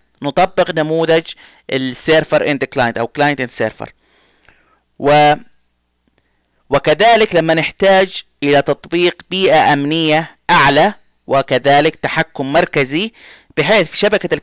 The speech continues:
Client and Server قد تحتوي على سيرفر واحد أو أكثر من سيرفر،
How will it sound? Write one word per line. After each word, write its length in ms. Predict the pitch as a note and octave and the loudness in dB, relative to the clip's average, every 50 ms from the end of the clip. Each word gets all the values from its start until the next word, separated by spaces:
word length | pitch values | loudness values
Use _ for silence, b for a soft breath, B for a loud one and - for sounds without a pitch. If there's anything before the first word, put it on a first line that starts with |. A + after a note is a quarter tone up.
| - E3 | -2 0
Client 240 | E3+ F3+ E3 C3+ | 0 0 0 0
and 280 | B2+ C3 B2+ - - E3+ | -4 -6 -6 -2 0 0
Server 260 | F3 F3 - - D#3+ | 0 2 2 0 -2
قد 160 | - - C#3+ | 0 -2 -4
تحتوي 540 | - - - F#3 F3+ - - E3 D#3+ D#3+ D#3+ | -6 -4 -4 -4 -4 -2 -2 -2 0 0 2
على 180 | C3+ C3 C3 B2+ | 2 2 2 0
سيرفر 340 | - E3+ D#3+ - - C3+ C3 | 0 0 -2 0 0 0 2
واحد 340 | C3+ D3 D#3 E3+ F3+ F3 - | 2 2 0 0 -4 -6 -2
أو 200 | - E3+ E3+ - - | 0 0 0 0 0
أكثر 360 | E3 D#3+ - - - D#3+ D3 | -2 -2 -2 -2 -2 0 0
من 120 | C#3 D3 C#3+ | 0 -2 -4
سيرفر، 420 | - - C#3+ B2 A2+ - A#2 A#2 | -2 -2 -2 -2 0 -2 -4 -6